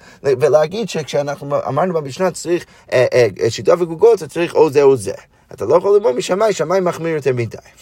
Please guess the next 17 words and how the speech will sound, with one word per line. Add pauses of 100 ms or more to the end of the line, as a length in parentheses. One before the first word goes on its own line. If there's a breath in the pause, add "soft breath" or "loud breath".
(360 soft breath)
אז
הגמרא
אומרת, (180)
"מעולה,
אבל
זו
נקודה
מעולה,
למה?
כי
מה
אני
יכול
עכשיו (200)
לעשות? (280 loud breath)
לפשוט
מינו,